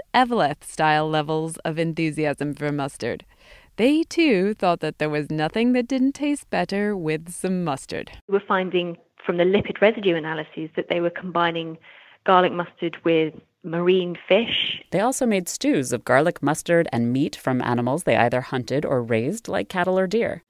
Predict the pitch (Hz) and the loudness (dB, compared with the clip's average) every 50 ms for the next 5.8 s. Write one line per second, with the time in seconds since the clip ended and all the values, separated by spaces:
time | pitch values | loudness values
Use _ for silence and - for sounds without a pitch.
0 | - - - - - - - - - - 233 - - 220 - - 214 190 185 180 | 2 2 2 2 0 -6 -20 -6 2 2 2 2 2 0 0 0 0 0 0 0
1 | - - 190 185 185 - 208 - - 208 202 185 185 - 165 156 151 - - - | 0 4 4 4 4 4 -2 -2 -2 0 0 0 0 2 2 2 2 0 -6 -18
2 | - _ _ - - _ _ - 175 180 170 180 175 170 165 156 147 - - - | -18 _ _ -20 -20 _ _ 0 0 2 2 2 0 0 0 0 0 0 -2 -4
3 | 160 165 175 175 165 165 165 160 160 160 151 - - - - 147 151 - 170 160 | -2 0 2 4 4 2 0 0 -4 -4 -4 -6 -8 -4 -2 -2 0 -2 -4 -6
4 | - 170 170 - 151 - 147 - _ _ _ - - 151 151 151 151 156 147 - | -6 -6 -6 -4 -6 -6 -6 -10 _ _ _ -6 -6 -6 -6 -6 -10 -12 -12 -14
5 | - - _ _ - 185 180 - - - - - 180 - - | -18 -20 _ _ 4 4 4 4 2 -2 -2 0 0 0 -2